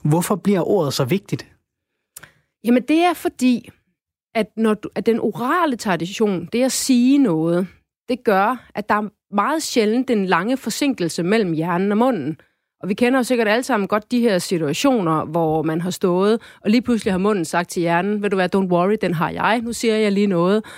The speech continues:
Speaker 2: Og bagefter har man tænkt, "Kæft mand, hvad var det, jeg sagde? Det var helt galt." Øhm, i den skriftlige tradition, der tænker man, "Jeg skal sige noget, men nu har jeg lige et par dage til at redigere,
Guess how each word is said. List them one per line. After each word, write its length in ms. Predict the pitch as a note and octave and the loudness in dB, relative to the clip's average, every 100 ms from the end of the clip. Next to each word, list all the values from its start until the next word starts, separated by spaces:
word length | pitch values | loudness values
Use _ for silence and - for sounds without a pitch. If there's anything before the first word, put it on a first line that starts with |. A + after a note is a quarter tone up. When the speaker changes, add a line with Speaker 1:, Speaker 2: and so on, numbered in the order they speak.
| - | -14
Speaker 2:
Og 100 | - | -2
bagefter 280 | G#3 G3 G3+ | 0 0 0
har 40 | |
man 160 | F3+ E3 | 0 -2
tænkt, 380 | - F3+ - - _ _ - | -2 -2 -4 -14 _ _ -14
"Kæft 300 | - F3+ - | -8 -8 -6
mand, 140 | - | -6
hvad 100 | G3+ | -4
var 60 | - | -4
det, 120 | E3+ | -2
jeg 120 | F#3 | -2
sagde? 260 | - E3 F3+ | -2 -4 -2
Det 180 | E3+ E3+ | -2 -2
var 120 | E3 | -2
helt 360 | E3 A3+ F3 D#3 | -2 0 0 0
galt." 340 | F3 E3 - _ _ _ - - - - - _ | 0 -2 -6 _ _ _ -20 -20 -20 -20 -20 _
Øhm, 380 | G#3+ G3+ F#3 F3+ - _ | 0 2 2 0 -6 _
i 80 | C#4 | 0
den 100 | B3+ | 0
skriftlige 420 | G#3+ D4+ G#4 F#4 | 0 -2 -2 -2
tradition, 540 | D#4 G#3+ E3 G3+ G#3+ F#3+ | -2 -2 -2 -2 -2 -4
der 60 | |
tænker 280 | A3 A#3 A#3+ | -4 -2 0
man, 160 | A3+ F3 | 0 0
"Jeg 100 | G3 | -2
skal 160 | - | -4
sige 260 | C4 E4 F#4 | -2 0 2
noget, 460 | C#4 E3+ E3 F#3 F#3+ _ _ | 2 2 2 0 -2 _ _
men 420 | C4 D#4+ G4 G#3 - _ _ _ _ _ B3 | -6 -2 -2 -2 -8 _ _ _ _ _ -4
nu 100 | D4 | 0
har 200 | E4+ D#4+ | 2 0
jeg 140 | B3+ | 0
lige 360 | B3+ C#4+ E4 C#4+ | 0 0 0 -2
et 80 | |
par 100 | - | -4
dage 260 | A3 G#3 D#4+ | -4 -2 -2
til 140 | - | -2
at 120 | B3+ G#3+ | -2 0
redigere, 580 | F3 F3 G4+ A4+ D3 | -2 -2 0 0 0